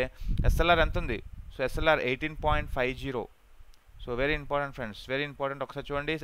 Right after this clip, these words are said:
ఎస్ఎల్ఆర్ అనేది ఎయిటీన్ పాయింట్ ఫైవ్ జీరో, సిఆర్ అనేది three percentage, repo rate అనేది four percentage,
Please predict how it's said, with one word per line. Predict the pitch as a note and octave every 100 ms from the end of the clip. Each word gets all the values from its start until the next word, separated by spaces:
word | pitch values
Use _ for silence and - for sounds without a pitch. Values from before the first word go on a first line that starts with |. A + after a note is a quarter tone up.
| -
ఎస్ఎల్ఆర్ | C#3+ D3 D3
అనేది | C#3 C#3 A#2+
ఎయిటీన్ | B2 C#3+ D3
పాయింట్ | C#3+ C#3
ఫైవ్ | C3 C3
జీరో, | D3 D#3+ - - - -
సిఆర్ | C#3+ D3 D3
అనేది | C#3+ C#3 -
three | C3 D3 D3
percentage, | - - D#3 D#3 - - - B2+
repo | D3+ D3+
rate | D3
అనేది | D3 C3+ -
four | B2+ C3 D3
percentage, | - D3 D#3+